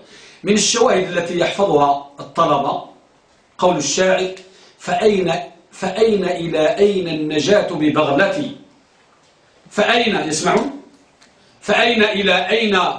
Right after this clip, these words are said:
النجاة ببغلتي؟" قالوا: "لا يسمعون". ما أدري كيف، الله المستعان. ها؟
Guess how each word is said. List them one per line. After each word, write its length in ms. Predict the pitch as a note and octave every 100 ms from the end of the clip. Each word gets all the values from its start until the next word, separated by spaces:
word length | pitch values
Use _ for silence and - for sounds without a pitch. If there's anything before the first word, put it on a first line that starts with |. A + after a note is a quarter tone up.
| - - _ D3+
النجاة 640 | F3+ G3+ E3+ G3+ G3 F#3
ببغلتي؟" 760 | E3+ D#3 E3 D#3+ G3+ - C#3+ - - - -
قالوا: 220 | E3 D#3+
"لا 80 | F#3
يسمعون". 440 | - D3 - - _ _ -
ما 80 | -
أدري 180 | B2 -
كيف، 240 | - - - _ _ _ _ _ _ _ C3
الله 180 | B2
المستعان. 360 | A2+ A2 - - - _ _ _ _ _ - - - _ _ _ _ _ _ _ _ -
ها؟ 400 | C#3+ F#3+ F#3+